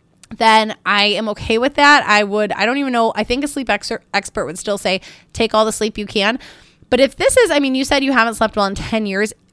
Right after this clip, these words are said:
If it was a question of going ten years without working out, I think that would also have detrimental effects on your body. So in that way, I'd try to kinda meet in the middle and just get up that slight bit earlier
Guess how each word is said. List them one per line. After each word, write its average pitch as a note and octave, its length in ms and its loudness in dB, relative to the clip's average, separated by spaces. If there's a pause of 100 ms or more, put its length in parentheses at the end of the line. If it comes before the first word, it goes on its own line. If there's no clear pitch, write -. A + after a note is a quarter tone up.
(120)
If A#3+ 200 2
it D4+ 80 -2
was D#4+ 100 -2
a - 40 -4
question B3+ 280 2
of G#3+ 60 -4
going G#3 240 0
ten A3+ 320 -2
years A3 200 -2
without G3+ 280 2
working F#3+ 320 -6
out, A#3+ 260 2
I G3+ 120 -8
think A3 240 -6
that F#3+ 240 0
would G3+ 100 -2
also G#3 280 0
have A#3+ 200 2
detrimental C4 500 0
effects B3+ 360 -2
on B3 200 0
your C4 100 -4
body. C4+ 380 2 (320)
So A#3 400 2
in A3+ 160 -4
that A#3 180 2
way, B3+ 120 2
I'd A#3 80 -2
try A3 200 -2
to A3 60 0
kinda A3 240 -2
meet G#3+ 140 -4
in G3 80 -10
the G#3 60 -4
middle G3+ 260 0
and G3 100 -6
just F#3+ 380 -2 (440)
get A3+ 140 4
up A3+ 120 2
that A3 180 2
slight A3 480 0 (240)
bit A#3+ 240 4
earlier B3+ 640 2